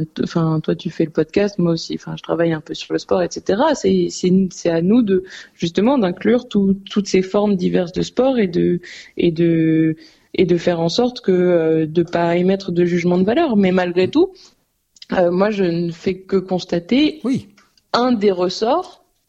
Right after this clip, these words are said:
Speaker 1: euh, de valorisation du sport, euh, en insistant sur le fait qu'il y en a d'autres et qui sont, euh, qui sont très importants aussi et qui sont à valoriser.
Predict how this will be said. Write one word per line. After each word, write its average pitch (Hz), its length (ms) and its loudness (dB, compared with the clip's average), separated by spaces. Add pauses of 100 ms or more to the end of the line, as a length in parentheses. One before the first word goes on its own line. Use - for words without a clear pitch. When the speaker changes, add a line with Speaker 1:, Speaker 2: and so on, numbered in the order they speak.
(120)
Speaker 1:
euh, 175 180 -2
de 175 140 0
valorisation 170 680 -6
du 160 140 -8
sport, 370 400 -2 (460)
euh, 165 440 0
en 165 320 0
insistant 165 400 -4
sur 214 160 -4
le 170 80 -2
fait 226 200 -2
qu'il 180 140 -4
y - 20 -2
en 170 40 0
a 160 120 0
d'autres 233 320 -2
et 185 40 -4
qui 175 140 -8
sont, 196 460 0
euh, 165 140 0
qui - 160 -10
sont 175 160 -4
très 185 300 -4
importants 170 400 -2
aussi 247 340 2
et 208 60 -2
qui 196 120 -10
sont - 160 -6
à 170 60 0
valoriser. 185 500 0